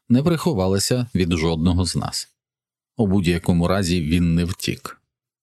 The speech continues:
Звичайно ж, тут можна припустити, що весь час, скільки тягнувся огляд, Вартон перебував під пильним конвоєм.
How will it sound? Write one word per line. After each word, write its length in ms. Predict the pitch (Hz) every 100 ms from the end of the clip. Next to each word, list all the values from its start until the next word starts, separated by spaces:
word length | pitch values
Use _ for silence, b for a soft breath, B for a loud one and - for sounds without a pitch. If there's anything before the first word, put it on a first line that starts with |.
| _ _ _ _ _
Звичайно 480 | 127 147 175 170 156
ж, 100 | 135
тут 200 | 143 131
можна 320 | 139 131 123
припустити, 640 | 117 113 107 - 123 110 101
що 280 | - 107
весь 260 | 101 104 -
час, 380 | - 110 101 -
скільки 420 | 95 - 101 -
тягнувся 560 | 98 101 87 95 - 101
огляд, 400 | 101 98 95 85
Вартон 460 | 90 90 87 95 85
перебував 560 | 90 87 90 87 87
під 240 | - 92 -
пильним 460 | 101 90 87 92
конвоєм. 600 | 87 104 107 78 - -